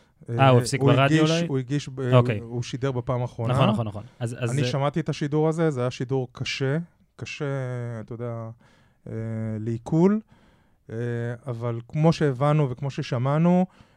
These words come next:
Speaker 2: מבחינת, אה, מאיר, כל שידור כזה היה מבחינתו עוד אוויר לנשימה, עוד, אה, תחושה של שייכות, וברגע ש-
Speaker 1: הוא באמת היה מאלה שת-,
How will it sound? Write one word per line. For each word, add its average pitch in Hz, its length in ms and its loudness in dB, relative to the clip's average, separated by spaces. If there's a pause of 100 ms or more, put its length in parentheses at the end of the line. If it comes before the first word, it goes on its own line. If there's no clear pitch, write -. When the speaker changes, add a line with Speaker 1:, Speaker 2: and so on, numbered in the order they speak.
(120)
Speaker 2:
מבחינת, 135 680 -4
אה, 143 40 2 (580)
מאיר, 170 600 0 (100)
כל 156 220 0
שידור 147 380 -4
כזה 165 440 -2 (420)
היה 131 240 -2
מבחינתו 143 720 -4
עוד 143 240 0
אוויר 143 240 -2
לנשימה, 135 720 -4 (480)
עוד, 135 280 -6
אה, 143 60 -2
תחושה 139 400 -6
של 135 240 -4
שייכות, 147 760 -2
וברגע 127 420 -4
ש- - 120 -10
Speaker 1:
הוא 131 140 0
באמת 196 260 4
היה 180 160 2
מאלה 175 300 0
שת-, 139 340 0